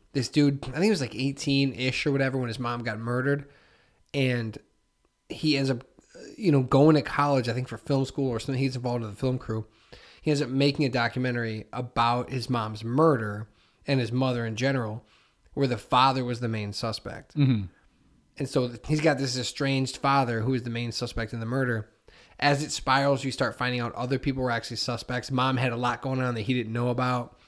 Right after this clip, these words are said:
Speaker 2: Always.
Speaker 1: The, so the more he digs, the more he finds out about Mom, the more he finds out about his family. But the whole time you go, "This is a wild story. I can't believe it's such a crazy story." You have to take a step back and remember, "Oh, he, this is about his mom."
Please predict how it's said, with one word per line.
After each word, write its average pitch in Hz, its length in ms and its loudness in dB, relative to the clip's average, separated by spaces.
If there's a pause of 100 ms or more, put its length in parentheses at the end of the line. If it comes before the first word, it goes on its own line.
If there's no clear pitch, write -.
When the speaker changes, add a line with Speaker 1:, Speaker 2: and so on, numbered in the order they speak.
Speaker 2:
Always. 101 560 -4
Speaker 1:
The, - 100 -16
so 220 140 8
the 185 80 8
more 180 300 10
he 175 140 2
digs, 147 440 4
the - 80 -4
more 147 160 2
he 147 80 4
finds 139 240 0
out 131 100 2
about 123 220 -2
Mom, 131 320 0
the 131 60 0
more 127 120 0
he 123 60 0
finds 123 260 -4
out 123 80 0
about 113 160 -2
his 110 120 -6
family. 123 440 0 (540)
But - 140 2
the 151 80 4
whole 170 160 8
time 175 240 6
you 143 100 4
go, 135 80 2
"This 139 160 0
is 131 80 2
a 139 60 4
wild 151 320 4
story. 165 320 2
I - 20 0
can't 165 200 2
believe 160 160 2
it's - 80 -2
such 147 120 -4
a 139 60 -8
crazy 135 260 0
story." 143 360 2 (300)
You 156 120 4
have 165 240 4
to 143 80 -12
take 143 160 2
a 131 40 0
step 143 160 2
back 139 160 2
and 135 120 0
remember, 131 260 -2
"Oh, 143 140 6
he, 135 180 -2
this 165 220 2
is - 60 -4
about 139 120 4
his - 120 -6
mom." 113 420 -4